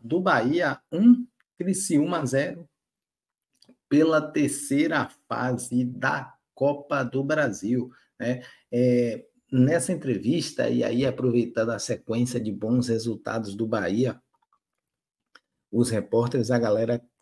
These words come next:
perguntam menos sobre as deficiências do jogo e mais sobre o sistema de jogo.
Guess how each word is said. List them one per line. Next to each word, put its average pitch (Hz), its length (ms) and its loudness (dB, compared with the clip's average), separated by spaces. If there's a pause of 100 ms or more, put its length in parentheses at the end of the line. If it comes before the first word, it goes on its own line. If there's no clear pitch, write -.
(920)
perguntam 143 560 2
menos 143 520 4
sobre 131 280 0
as 120 100 2
deficiências 123 760 0
do 120 180 0
jogo 156 400 0 (280)
e 214 140 4
mais 151 540 2
sobre 160 640 -2 (120)
o 147 100 -6
sistema 147 580 0
de 170 100 0
jogo. 113 420 -2